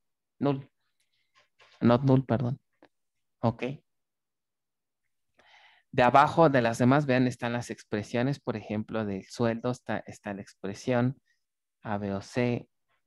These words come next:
ok, del, del puesto también, ok, y la llave primaria que aparece también ahí. Vean que el tipo de constraint es una P, que es de primary key,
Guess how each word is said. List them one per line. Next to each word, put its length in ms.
ok, 220
del, 260
del 200
puesto 480
también, 680
ok, 260
y 380
la 160
llave 280
primaria 420
que 80
aparece 440
también 340
ahí. 180
Vean 180
que 140
el 160
tipo 320
de 100
constraint 460
es 100
una 260
P, 220
que 80
es 80
de 80
primary 520
key, 300